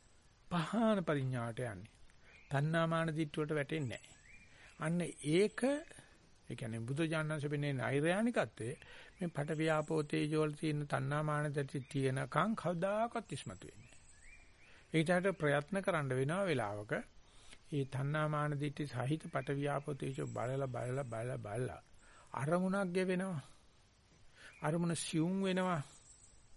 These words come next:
අරමුණ අතිසූක්ෂම වෙනවයි කියලා කියන්නේ අපි අර නෛර්යානික තත්වෙට ඉඩ දෙනවා. පඨවි ආපෝ තේජොත්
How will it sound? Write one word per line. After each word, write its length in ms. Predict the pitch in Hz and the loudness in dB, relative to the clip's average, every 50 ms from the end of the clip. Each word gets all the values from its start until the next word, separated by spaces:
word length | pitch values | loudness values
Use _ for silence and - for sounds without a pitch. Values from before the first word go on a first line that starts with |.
| - - - - - - - - | -20 -20 -20 -18 -18 -18 -14 -6
අරමුණ 400 | - 165 165 175 185 185 185 175 | -4 -2 -2 0 2 2 2 2
අතිසූක්ෂම 680 | 143 135 135 - 175 147 - 202 208 - - - 220 226 | 0 0 -2 -2 0 0 2 2 0 2 4 4 6 8
වෙනවයි 320 | 226 208 180 156 143 135 | 8 6 6 4 2 2
කියලා 200 | 127 139 131 127 | 2 2 2 2
කියන්නේ 320 | 123 143 135 143 160 175 | 2 0 0 0 0 0
අපි 200 | 160 147 - 160 | -2 0 0 0
අර 100 | 147 156 185 | 0 0 0
නෛර්යානික 640 | 175 147 135 139 143 147 147 147 147 151 151 151 | -2 -2 -2 -2 0 0 0 0 0 0 -2 -2
තත්වෙට 380 | 139 143 139 135 - 156 151 - 214 - | 0 -2 -2 -2 -2 -4 -4 -4 -4 -2
ඉඩ 180 | - 165 151 196 208 | 0 4 6 6 8
දෙනවා. 460 | 165 147 120 95 90 92 107 151 233 - - - - - - | 8 6 4 4 2 0 0 0 0 -2 -8 -14 -20 -20 -8
පඨවි 360 | - - 139 131 175 165 165 165 | -2 0 0 2 2 4 6 6
ආපෝ 300 | 160 151 151 160 151 147 | 6 6 4 4 2 2
තේජොත් 400 | 139 156 139 127 123 120 110 | 4 2 2 2 0 -2 -4